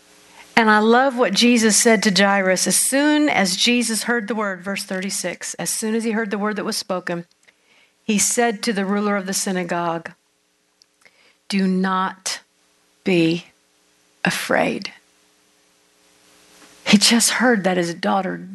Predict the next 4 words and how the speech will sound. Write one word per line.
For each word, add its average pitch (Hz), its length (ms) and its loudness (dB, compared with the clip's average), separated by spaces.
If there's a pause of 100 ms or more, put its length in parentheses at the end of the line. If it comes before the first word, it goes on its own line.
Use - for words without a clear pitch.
(140)
died. 175 640 -6 (3000)
And 226 140 8
Jesus 208 420 4
said, 180 320 -2